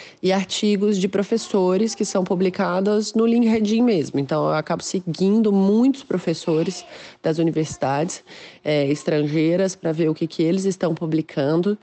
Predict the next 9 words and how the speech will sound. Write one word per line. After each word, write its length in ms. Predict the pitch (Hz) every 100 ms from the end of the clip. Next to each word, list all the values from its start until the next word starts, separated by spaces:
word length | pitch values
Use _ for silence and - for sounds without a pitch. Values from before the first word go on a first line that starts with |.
| - - - -
e 120 | 180
aí 400 | 160 160 170 175
eu 200 | 180 175
entro 920 | 165 165 170 - 190 180 175 170 160 -
também 520 | 190 180 160 160 180
pra 180 | 175 175
ver 200 | 165 165
os 260 | 160 156
mais 500 | 160 147 151 165 -